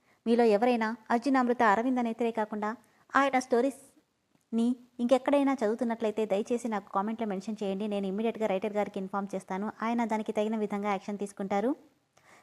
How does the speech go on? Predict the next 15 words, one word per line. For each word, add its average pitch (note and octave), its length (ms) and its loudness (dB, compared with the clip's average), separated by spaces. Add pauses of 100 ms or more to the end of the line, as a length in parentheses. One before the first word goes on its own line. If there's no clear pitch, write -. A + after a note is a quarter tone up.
ఇక C4+ 140 4
లేట్ C4+ 220 4
చేయకుండా C4 320 2 (680)
వీడియోలోకి A3+ 420 4
వెళ్ళిపోదాం G#3 400 2
ఫ్రెండ్స్. B3+ 280 -2 (360)
ఎస్ఎన్ఎంఆర్ B3+ 560 4
శ్రీధర్ A#3+ 300 2
గారు A#3 200 4
రాసినటువంటి A3+ 720 2
అర్జున్ A#3+ 320 2
అమృతం A#3+ 380 0
నూట B3+ 160 0
పదకొండవ G#3+ 600 0
భాగం. A#3 380 0